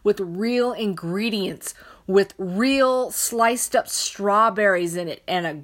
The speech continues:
good whipped cream on top.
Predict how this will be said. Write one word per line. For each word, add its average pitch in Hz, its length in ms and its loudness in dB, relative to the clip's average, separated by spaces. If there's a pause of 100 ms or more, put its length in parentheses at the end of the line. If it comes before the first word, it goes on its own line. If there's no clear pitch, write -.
(140)
good 226 800 0 (320)
whipped 165 380 2
cream 214 560 0
on 165 240 -2
top. - 480 -6